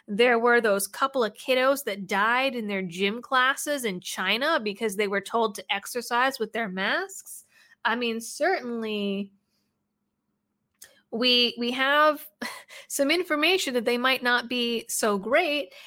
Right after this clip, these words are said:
And then we had these emails from Fauci. And I mean, granted, it seems that his opinion changed and we don't know why it changed. We can speculate and we can hypothesize,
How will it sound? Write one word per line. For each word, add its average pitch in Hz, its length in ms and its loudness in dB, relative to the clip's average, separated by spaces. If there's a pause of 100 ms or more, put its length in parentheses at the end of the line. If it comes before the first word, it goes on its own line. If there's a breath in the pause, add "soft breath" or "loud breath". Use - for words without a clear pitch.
(160)
And 247 260 -2
then 247 220 0
we 240 100 -2
had 240 240 0
these 214 300 0
emails 240 680 0
from 214 260 -2
Fauci. 277 500 0
And 240 140 4
I 220 40 2
mean, 196 380 0 (500)
granted, 254 480 2
it 247 140 0
seems 247 320 2
that 220 100 -2
his 220 200 2
opinion 226 480 0
changed 220 560 -6
and 208 120 -4
we 196 140 -2
don't 208 260 2
know 196 400 2 (800 soft breath)
why 247 640 2 (360)
it 269 160 0
changed. 226 500 -4
We 233 140 -6
can 220 180 -8
speculate 185 760 -4
and 233 100 -6
we 208 100 0
can 202 140 -6
hypothesize, 214 960 2